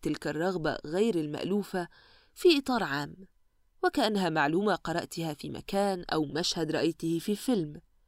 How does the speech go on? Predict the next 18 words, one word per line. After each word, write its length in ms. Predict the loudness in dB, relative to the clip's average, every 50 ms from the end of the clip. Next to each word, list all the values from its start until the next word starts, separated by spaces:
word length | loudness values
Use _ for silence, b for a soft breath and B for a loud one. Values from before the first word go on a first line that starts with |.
| _ _ _ _ _ _ _ _ _ _ _ _ _ _
وتراقبي 720 | 2 2 2 2 2 4 2 2 2 0 0 2 2 2
رد 260 | 2 2 0 0 0 -4
فعل 420 | -2 -2 0 0 0 0 -2 -2
شريكك 600 | -2 -2 0 2 2 0 0 0 -2 -4 -2 -2
جيدا، 680 | -4 0 2 2 2 2 0 -2 -4 -6 -8 -8 -12 -16 _ _ _ _ _ _ _ _ _ _
وتحاولي 880 | -2 -2 0 0 -4 -2 2 4 4 4 4 2 0 0 0 0 0 -2
أن 80 | -4
تستخلصي 760 | -6 -8 -10 -6 -6 -6 -4 -2 -4 -2 -2 -4 -4 -4 -4 -2
منه 320 | -2 -2 -2 -2 -2 -4 -4 -4
إحساسه 680 | -6 -8 -8 -4 -2 0 0 0 0 -2 0 -2 -2 -2
تجاه 500 | -2 -4 0 2 2 0 0 -4 -8 -8 -4
تلك 260 | -4 -4 -4 -2 -4
الممارسة 760 | -4 -4 -4 -4 -4 -2 -2 0 0 -2 -2 -2 -2 -2 -4 b b b b b b b b b b b
ومدى 380 | 2 4 6 6 6 4 4 2
قدرته 640 | 2 -2 -2 0 0 0 0 0 -2 -2 0 0
على 200 | 2 2 2 2
الانفتاح 580 | 4 2 0 -2 -6 -12 -6 -4 -4 -4 -4 -8
عليها. 520 | -6 -4 -2 -4 -4 -4 -6 -10 -12 -12